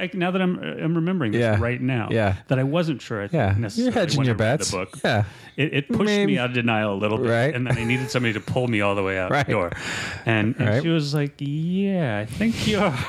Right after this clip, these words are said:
Speaker 1: <laughs> You know, after I
Speaker 2: The
Speaker 1: told
Speaker 2: things
Speaker 1: her
Speaker 2: you're
Speaker 1: something.
Speaker 2: describing
Speaker 1: Yeah.
Speaker 2: to me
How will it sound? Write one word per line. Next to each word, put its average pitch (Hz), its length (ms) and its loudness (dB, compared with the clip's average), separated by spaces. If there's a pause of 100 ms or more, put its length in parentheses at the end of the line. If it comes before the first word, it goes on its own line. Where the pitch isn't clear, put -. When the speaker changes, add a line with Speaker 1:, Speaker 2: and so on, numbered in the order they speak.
(100)
Speaker 1:
<laughs> - 60 -6
You 147 120 0
know, 143 140 2
after 135 260 0
I 139 80 0
Speaker 2:
The 123 80 0
Speaker 1:
told 143 120 -2
Speaker 2:
things 170 240 0
Speaker 1:
her 160 80 0
Speaker 2:
you're 151 40 2
Speaker 1:
something. 147 160 0
Speaker 2:
describing 147 540 0
Speaker 1:
Yeah. 143 80 2
Speaker 2:
to 156 140 0
me 135 240 2